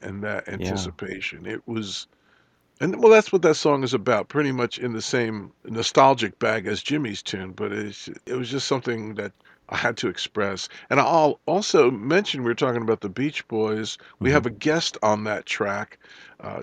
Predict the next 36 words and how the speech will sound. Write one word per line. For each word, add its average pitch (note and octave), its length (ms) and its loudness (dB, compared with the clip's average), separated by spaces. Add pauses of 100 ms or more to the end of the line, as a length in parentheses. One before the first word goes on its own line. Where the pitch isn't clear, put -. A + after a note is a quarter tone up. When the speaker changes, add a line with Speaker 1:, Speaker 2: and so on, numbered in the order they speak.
Speaker 1:
David D#3 300 2
Marks, D#3+ 400 0
who's A#2 280 -2
the A2 160 -4
original A#2 560 -2
rhythm A2+ 280 0
guitarist A#2 480 0
of G2+ 100 -2
the G2 80 -6
Beach A#2 340 -8
Boys. - 440 -10 (640)
Speaker 2:
Oh, D#3 120 -4
Speaker 1:
Uh, - 20 -6
Speaker 2:
wow. G#2+ 360 -4 (260)
Speaker 1:
plays A2 300 -2
on F#2+ 180 -8
that G2 240 -10
number, F#2 460 -10
yeah. A2 360 -6 (760)
Speaker 2:
Oh, F3+ 80 -2
Speaker 1:
So G#3 100 -2
he A2 60 0
Speaker 2:
that's A#2+ 140 -4
Speaker 1:
plays B2+ 160 4
some D#2+ 60 4
Speaker 2:
really D2 100 2
Speaker 1:
great C3 180 4
Speaker 2:
cool. D#2+ 80 0
Speaker 1:
rhythm A#2+ 300 -2
and, A2 160 -6
and A#2 180 -6
a B2+ 80 -4
few G3+ 240 -4
cool C#3 380 2
licks, A#2+ 360 -2
too. - 380 -4